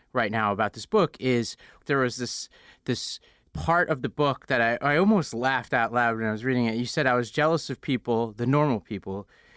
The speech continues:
who could be happy doing a regular job, raising kids, and diving into hobbies. And I didn't understand them, but I envied them all the same." Uh, and then you talked about how the truth was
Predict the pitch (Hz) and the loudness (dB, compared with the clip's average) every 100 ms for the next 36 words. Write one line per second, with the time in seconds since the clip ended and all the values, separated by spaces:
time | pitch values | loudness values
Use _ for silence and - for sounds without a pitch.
0 | _ - 127 123 117 117 143 139 - 131 | _ -10 -4 -2 -2 -2 -2 -2 0 -2
1 | 127 123 120 113 107 113 117 117 104 110 | 2 2 2 -2 -4 -4 -2 -4 -4 -2
2 | 101 98 95 113 120 117 101 - 107 101 | -2 -4 -6 -2 -2 -2 -6 -6 -6 -6
3 | 95 - _ _ _ _ - 113 107 135 | -12 -16 _ _ _ _ -8 -4 -4 0
4 | 127 131 127 113 104 104 95 92 95 - | 0 2 2 0 -2 -4 -4 -6 -10 -12
5 | - - 127 143 160 143 139 123 - 123 | -14 -8 -4 0 0 0 0 -2 -4 -2
6 | 127 156 175 180 - _ _ _ _ - | 0 2 2 0 -4 _ _ _ _ -4
7 | 123 120 - 135 131 127 127 117 120 120 | -2 -2 0 0 0 0 0 0 0 -2
8 | 101 107 - 117 156 185 - _ _ _ | -2 -8 -4 -2 0 -2 -6 _ _ _
9 | _ _ 151 135 135 160 208 208 190 175 | _ _ 0 0 2 4 4 4 4 0
10 | - 165 147 160 151 143 - 180 - 175 | 0 0 2 2 0 -2 -2 -2 2 2
11 | 160 147 | 2 0